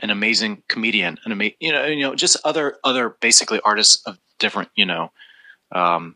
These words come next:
jobs or professions or whatevers. But that's, that's what's so cool about it. And, and jeez, man, I, I really, really connect with them. I really understand where they're coming from. I have a lot of respect for them, and,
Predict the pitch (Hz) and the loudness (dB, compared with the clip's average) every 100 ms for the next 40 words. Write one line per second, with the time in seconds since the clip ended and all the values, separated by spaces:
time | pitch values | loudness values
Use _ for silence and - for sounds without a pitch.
0 | - - 82 82 - - - - 90 85 | 0 4 4 4 2 0 -6 -4 2 4
1 | 92 90 87 87 90 87 76 76 - - | 4 2 0 -2 -2 -2 2 4 4 -2
2 | _ _ _ _ _ - 101 - - - | _ _ _ _ _ -2 0 2 -2 -4
3 | - _ _ _ _ _ _ - 143 - | -20 _ _ _ _ _ _ -6 0 2
4 | - 165 - 170 160 151 170 156 156 160 | 2 2 2 2 2 0 -4 -4 -2 -4
5 | 87 - 117 113 - 123 113 110 - - | -4 -4 -2 -4 -4 -2 -2 -4 -8 -10
6 | - - - - - - - - 87 - | 2 6 6 4 0 0 2 2 0 -4
7 | 82 78 - _ 104 98 - 95 98 - | -4 -6 -14 _ -2 -2 -2 -2 -2 -4
8 | 104 110 107 107 95 101 101 101 98 - | -4 -2 0 -2 -2 -2 0 0 -2 -8
9 | _ _ _ - 104 104 - 113 113 113 | _ _ _ -6 -2 -2 -4 -6 -2 0
10 | 95 87 101 98 92 - _ - 101 98 | 0 0 0 0 0 -2 _ -6 2 2
11 | - 98 101 98 95 95 110 104 - 113 | 4 0 -4 -4 -6 -4 -4 -6 -4 -2
12 | 110 - - - - - - _ _ 90 | -2 -6 -18 -6 -4 -4 -8 _ _ -2
13 | 87 87 80 80 80 - - 113 - - | -2 -4 -2 -2 0 0 0 -2 -6 -6
14 | 113 110 110 82 | -4 -4 -6 -8